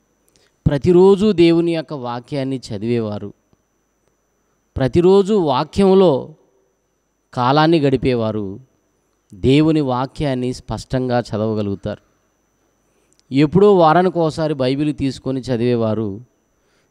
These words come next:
దేవుని వాక్యాన్ని స్పష్టంగా చదవలేరు. దేవుడు కోరుకుంటున్నాడు, తన పిల్లలైన మనం స్పష్టంగా చదివే వారంగా ఉండాలి.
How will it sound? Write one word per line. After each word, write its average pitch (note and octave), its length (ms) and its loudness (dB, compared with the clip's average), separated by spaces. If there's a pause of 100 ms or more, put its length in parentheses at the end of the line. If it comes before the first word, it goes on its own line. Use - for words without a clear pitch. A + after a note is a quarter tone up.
(100)
దేవుని E3+ 440 2
వాక్యాన్ని E3+ 720 -2
స్పష్టంగా D3 640 -4
చదవలేరు. C#3 680 -4 (1300)
దేవుడు D3 360 2
కోరుకుంటున్నాడు, C#3 840 -2
తన A#2+ 240 -8
పిల్లలైన C3+ 500 0
మనం A2+ 560 -6 (720)
స్పష్టంగా F#3 720 0
చదివే E3+ 400 0
వారంగా D3 440 0
ఉండాలి. A#2 480 -4